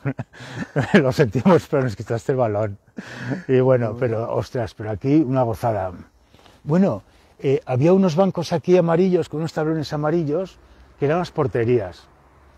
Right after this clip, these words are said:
Speaker 1: Y eran las porterías, cuando jo-, éramos pocos. Cuando éramos muchos,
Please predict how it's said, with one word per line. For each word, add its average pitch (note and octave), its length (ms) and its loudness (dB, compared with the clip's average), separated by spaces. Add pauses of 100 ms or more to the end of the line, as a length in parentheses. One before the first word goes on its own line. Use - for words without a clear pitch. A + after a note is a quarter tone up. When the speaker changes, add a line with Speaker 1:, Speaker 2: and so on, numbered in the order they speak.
(120)
Speaker 1:
Y B2 80 -2
eran D3 120 0
las C#3+ 120 -8
porterías, A#2 580 -4
cuando A#2 240 -4
jo-, D3 160 -6
éramos D3+ 320 2
pocos. A2 400 -6 (240)
Cuando C#3+ 200 -2
éramos G3 320 2
muchos, E3 460 -2